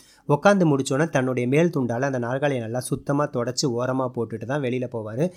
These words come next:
இந்த அளவுக்கு பார்த்து பார்த்து அந்த நாற்காலியை வந்து அவரு வச்சிருந்தாரு. இப்போ நாங்க ஒரு பத்து நாள் கழிச்சு அம்மா ஒரு சின்ன வேலையா மாமா வீட்டுக்கு அனுப்பினாங்கன்ட்டு நாங்க போனோம்.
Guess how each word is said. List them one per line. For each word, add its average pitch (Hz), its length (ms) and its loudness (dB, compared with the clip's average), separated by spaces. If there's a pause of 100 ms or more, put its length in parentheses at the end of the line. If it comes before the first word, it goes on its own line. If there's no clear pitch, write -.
(200)
இந்த 165 200 6
அளவுக்கு 185 280 4
பார்த்து 165 360 4
பார்த்து 156 260 2
அந்த 156 140 2
நாற்காலியை 135 500 -2
வந்து 117 300 -2
அவரு 117 320 -2
வச்சிருந்தாரு. 113 540 -4 (320)
இப்போ 175 240 6
நாங்க 165 220 4
ஒரு 147 160 4
பத்து 160 240 2
நாள் 208 200 2
கழிச்சு 151 280 0
அம்மா 160 300 4
ஒரு 131 180 2
சின்ன 147 280 2
வேலையா 139 480 0 (240)
மாமா 139 240 2
வீட்டுக்கு 120 320 -2
அனுப்பினாங்கன்ட்டு 117 600 -4
நாங்க 117 320 -4
போனோம். 131 340 -2